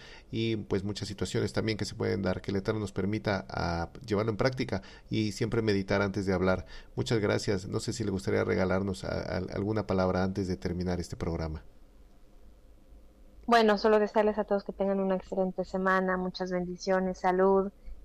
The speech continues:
Speaker 2: Gracias por todos los que siguen rezando por nosotros, eh, porque realmente seguimos viendo milagros.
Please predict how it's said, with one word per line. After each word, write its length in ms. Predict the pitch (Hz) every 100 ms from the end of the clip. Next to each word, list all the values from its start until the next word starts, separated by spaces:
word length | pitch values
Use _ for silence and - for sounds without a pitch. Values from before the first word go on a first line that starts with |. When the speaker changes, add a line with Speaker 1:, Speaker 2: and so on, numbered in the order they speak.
| -
Speaker 2:
Gracias 400 | 196 202 208 220
por 160 | - 190
todos 120 | 196
los 140 | 190 190
que 80 |
siguen 300 | 190 190 185
rezando 320 | 185 175 185 180
por 180 | 180
nosotros, 800 | 180 180 196 185 190 190 190 - - - - - - - -
eh, 400 | 190 175 170 170 170
porque 300 | 175 - 180
realmente 800 | 180 190 196 196 196 214 214 -
seguimos 540 | - 185 180 190 190 180
viendo 280 | 180 185
milagros. 840 | 185 175 180 180 185 196 208 -